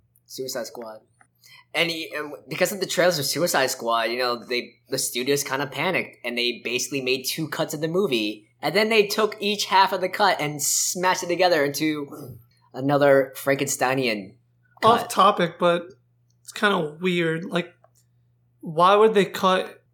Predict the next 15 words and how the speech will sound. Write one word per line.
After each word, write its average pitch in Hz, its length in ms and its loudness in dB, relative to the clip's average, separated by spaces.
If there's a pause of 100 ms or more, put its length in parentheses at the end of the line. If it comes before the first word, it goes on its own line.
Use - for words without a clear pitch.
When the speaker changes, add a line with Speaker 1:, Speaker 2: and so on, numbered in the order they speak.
(100)
Speaker 2:
the, 196 420 2
the 190 120 2
Blu-ray 214 800 6
version 185 420 2
of 175 160 -2
this 175 180 -2
movie 202 500 0 (680)
is 196 180 2
gonna 196 300 4
have 190 300 4
an 180 200 0
hour 190 380 4
and 190 100 2
a 175 60 4
half 180 380 2